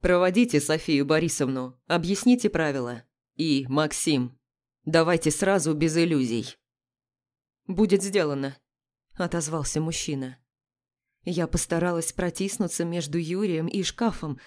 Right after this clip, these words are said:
но затормозила. Меня еще потряхивало от нашего разговора про сексуальное рабство.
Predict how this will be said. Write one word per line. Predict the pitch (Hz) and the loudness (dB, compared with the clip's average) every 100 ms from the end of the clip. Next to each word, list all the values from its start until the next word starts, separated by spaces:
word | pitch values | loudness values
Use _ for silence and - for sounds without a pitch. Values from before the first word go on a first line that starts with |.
| - - | -20 -6
но | 202 196 | 0 2
затормозила. | 196 226 220 226 240 165 131 123 - _ _ _ - | 2 2 4 4 4 2 -2 -4 -10 _ _ _ -6
Меня | 185 165 160 | -2 0 0
еще | 165 - | 0 -2
потряхивало | 160 160 190 185 - 151 147 147 | -2 -2 -2 -2 -2 -2 -2 -2
от | 156 | -2
нашего | 160 - 156 156 | -4 -2 -2 -2
разговора | 147 151 160 180 175 | -2 -2 -2 0 -2
про | 165 170 | -2 -4
сексуальное | - 180 - 170 160 139 156 | -2 -4 -4 -2 -2 -2 -4
рабство. | 180 147 - - 127 | -4 -6 -8 -8 -10